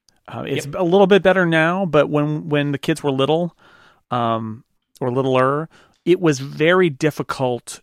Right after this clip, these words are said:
Speaker 1: to get through an entire movie before we were just exhausted and had to,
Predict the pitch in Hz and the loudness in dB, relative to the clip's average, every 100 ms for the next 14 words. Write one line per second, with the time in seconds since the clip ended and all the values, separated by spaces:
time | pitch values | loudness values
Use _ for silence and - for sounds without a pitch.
0 | - - 123 139 135 - - - 135 135 | -10 -8 -6 -4 -4 -6 -16 -10 -2 2
1 | 131 123 110 104 123 120 113 107 104 101 | 2 0 -4 -6 -2 0 -2 -4 -6 -10
2 | 104 _ _ _ 120 - 131 120 120 117 | -14 _ _ _ -10 -4 -4 -2 -2 -2
3 | 113 113 110 117 107 107 - 104 101 110 | -4 -6 -6 -4 -4 -4 -10 -10 -10 -10
4 | 104 104 | -10 -12